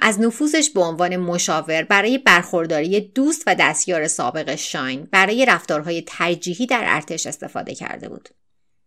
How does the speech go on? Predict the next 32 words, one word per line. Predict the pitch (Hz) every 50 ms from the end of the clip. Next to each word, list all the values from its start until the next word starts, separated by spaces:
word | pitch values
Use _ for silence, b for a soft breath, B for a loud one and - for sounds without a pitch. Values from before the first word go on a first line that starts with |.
| _ _ _ _ -
مدارکی | 185 185 185 180 185 175 175 180 196 190 190 - 180
بیشتر | 156 165 180 220 208 - - - 277 277
از | 285 269 269 -
کافی | - - 180 165 - - 226 208
وجود | 180 165 156 170 156 151 -
داشت | 156 143 139 147 - -
که | - 175
از | 185 190 190 190
نوامبر | 190 190 185 214 233 262 262 262 262
هزار | 233 214 202 180 196 190 185 208 208
و | 208
نهصد | 196 185 175 - 170 160 165
و | 160
پنجاه | - - 165 165 160 156 156
و | 156
سه | - - 226 220
میلادی | 196 160 151 147 143 123 - - 156 -
که | - - 185
شاین | 185 - - 220 208 214 233 233
به | 220 196
خدمت | - - 156 - - 156 160 - -
ارتش | - 180 185 180 190 233 226
در | - - 151 147 147
اومده | 151 156 151 156 151 147
بود، | - - - - _ _ _ _ _ _ _ -
کون | - 339 330 330 330 330 320 302 - _ -
مرتباً | 233 247 262 254 247 247 247 262 262 285 311 349 302
براش | 220 160 170 180 -
پارتی | - 175 151 156 170 -
بازی | - 127 139 - -
کرده | - 143 139 - - -
بود. | - - - -